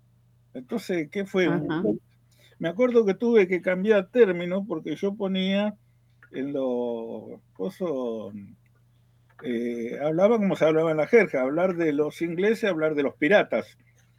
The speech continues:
Speaker 1: ¿no? Eh, los piratas o términos similares, ¿no?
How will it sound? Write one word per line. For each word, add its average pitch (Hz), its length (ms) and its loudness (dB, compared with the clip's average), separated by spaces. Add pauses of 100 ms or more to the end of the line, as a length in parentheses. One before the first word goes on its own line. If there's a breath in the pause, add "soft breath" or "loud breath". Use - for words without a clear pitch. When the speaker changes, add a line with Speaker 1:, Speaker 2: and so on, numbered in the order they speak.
Speaker 1:
¿no? 185 240 -8 (720)
Eh, 110 680 -2
los 131 140 -12
piratas 185 380 0
o 165 120 0
términos 156 440 -2
similares, 143 800 2
¿no? - 280 -14